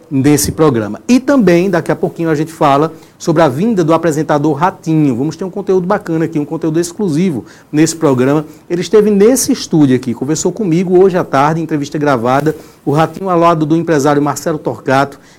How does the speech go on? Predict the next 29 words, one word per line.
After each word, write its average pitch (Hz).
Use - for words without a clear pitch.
que 156
é 147
dono 170
da, 147
da 143
Pitbull, 160
uma 135
das 135
maiores 147
marcas 147
de 135
jeans 139
do 143
Brasil, 135
estiveram 156
aqui 143
e 175
a 165
gente 160
conversa, 143
a 135
gente 139
vai 143
veicular 165
daqui 156
a 156
pouco 147
nesse 170
programa 160